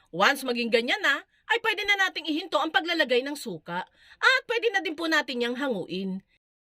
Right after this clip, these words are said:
Dito naman ay meron tayong isang palanggana at lalagyan natin yan ng tela para salain yung mga namumuong gatas. Buhos lang natin yung naluto nating milk mixture dito at saka salain gamit itong tela.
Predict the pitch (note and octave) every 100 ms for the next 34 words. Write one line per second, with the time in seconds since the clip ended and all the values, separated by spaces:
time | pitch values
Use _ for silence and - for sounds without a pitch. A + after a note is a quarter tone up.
0 | - B3+ G4 G4 G4 F#4+ E4 E4 D#4+ D#4
1 | C#4+ F4+ F4+ C#4 D4+ C#4+ C4 A#3 A#3 D4
2 | D#4+ G#3+ B3 _ _ - G4 G4 F#4 E4+
3 | E4 D#4+ C#4+ D#4 D4 C4+ A#3+ D4+ F4 A#3+
4 | A#3+ _ _ F#4+ G4 G4+ G4+ F4 C#4 D4
5 | D#4 D4+ D4+ C#4+ C#4 B3 C4+ B3 F#3+ -
6 | E3+ F#3 - - _ _ - C4+ A4+ A4
7 | G4 F#4+ F4+ E4+ C#4+ D4+ D4+ C#4+ C#4 D4
8 | C4+ C4+ C4 B3+ B3 D#4+ - - B3+ A3+
9 | G4 - A#3+ - - - G4+ G#4 G4+ G4
10 | F#4+ D#4 C4 B3 D4 D4+ D4 B3 B3 B3
11 | F#3 D3 E3+ F3